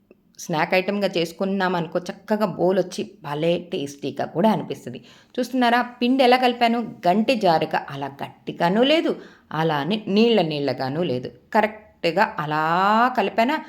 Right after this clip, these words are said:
ఈ లోపుగా పొయ్యి మీద అప్పటికే పై పాన్ పెట్టేశాను. వేడెక్కిన తర్వాత ఒక్క పావు స్పూను నూనె వేసేసాను. నూనె ఎంత వేసానో గమనించారా?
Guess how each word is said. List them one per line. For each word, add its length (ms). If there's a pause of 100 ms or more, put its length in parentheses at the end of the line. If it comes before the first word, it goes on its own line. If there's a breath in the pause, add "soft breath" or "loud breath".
(280 loud breath)
ఈ 100
లోపుగా 300
పొయ్యి 200
మీద 160 (120)
అప్పటికే 400
పై 200
పాన్ 260
పెట్టేశాను. 500 (380 soft breath)
వేడెక్కిన 680
తర్వాత 480 (140)
ఒక్క 240 (100)
పావు 360
స్పూను 420
నూనె 380
వేసేసాను. 560 (340)
నూనె 200
ఎంత 160
వేసానో 300
గమనించారా? 540